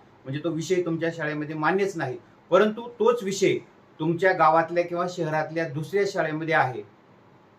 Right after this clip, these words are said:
पण शाळा न बदलता तुम्हाला संस्कृतमध्ये परीक्षा द्यायची आहे, तर बोर्डाने आता याला परवानगी दिलेली आहे. तुम्ही तुमच्या आवडीच्या विषयामध्ये दहावी किंवा बारावीला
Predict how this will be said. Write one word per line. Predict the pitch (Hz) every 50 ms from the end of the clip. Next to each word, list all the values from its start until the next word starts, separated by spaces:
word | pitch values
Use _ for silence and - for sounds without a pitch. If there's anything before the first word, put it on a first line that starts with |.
| _ -
पण | 175 196 190
शाळा | - - 165 160 180 196
न | 190 190 214 208
बदलता | 190 202 202 202 190 196 185
तुम्हाला | 185 180 175 175 185 180
संस्कृतमध्ये | 180 180 175 165 - 175 196 196 180 165 160 160 170
परीक्षा | 165 160 147 139 135 - 143
द्यायची | 127 131 131 117 - - -
आहे, | 101 - - - - - _ _ _ _ _ -
तर | 185 180
बोर्डाने | 143 143 156 156 156 165 170 170 175
आता | 151 147 147 151
याला | 147 143 147 147
परवानगी | 147 - 135 131 127 127 127 127 120 127
दिलेली | 131 113 113 104 107 107 104 104
आहे. | 95 90 - 95 95 - _ _ _ _ _ _ -
तुम्ही | 170 180 185 190 208 214 - - - _ _ _ _ _ _ _ _
तुमच्या | 165 170 180 175 185 190 190 196 190 202 202 - - - _ _ _ _ _ _ _ -
आवडीच्या | 143 156 160 165 202 214 - - 226 214
विषयामध्ये | 190 185 185 175 185 175 165 165 156 147 139
दहावी | 135 143 143 151 160 165 196
किंवा | - - 175 170 165
बारावीला | 151 147 143 143 143 143 143 147 151